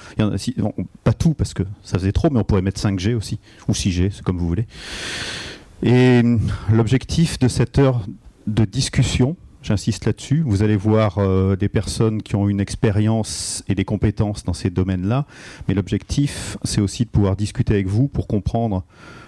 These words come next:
quelles sont vos questions, qu'est-ce qui vous intéresse et est-ce qu'on peut y répondre. On va, on va tenter en tout cas. On va, on va, je vais commencer par une petite chose. Si on a une heure, il va falloir quand même faire, euh,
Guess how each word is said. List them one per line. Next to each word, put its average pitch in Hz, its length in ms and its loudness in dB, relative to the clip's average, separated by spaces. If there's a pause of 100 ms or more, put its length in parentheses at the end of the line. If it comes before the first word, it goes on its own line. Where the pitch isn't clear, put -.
(120)
quelles 107 140 0
sont - 160 -2
vos 101 120 2
questions, 110 460 -2 (1000)
qu'est-ce - 180 -2
qui - 80 0
vous 104 180 2
intéresse 101 720 -2 (120)
et 92 260 0
est-ce 98 140 -2
qu'on 101 100 -4
peut 107 160 2
y 95 60 2
répondre. 104 420 -2
On 90 60 -2
va, 90 100 0 (100)
on 87 40 -4
va 90 100 2
tenter 104 320 -2
en 147 100 -2
tout - 120 -6
cas. 147 160 -2 (1400)
On 120 140 0
va, 139 440 4
on 127 320 2
va, 123 60 0 (480)
je 113 120 0
vais 120 80 4
commencer 147 340 2
par 120 200 2
une 139 160 2
petite 143 260 0
chose. 107 220 2
Si - 140 -4
on 104 100 2
a 104 80 4
une 107 200 2
heure, 123 220 2
il 104 60 -2
va 90 80 0
falloir 95 240 -2
quand 98 140 -2
même 98 120 -2
faire, 95 240 0
euh, 87 120 -2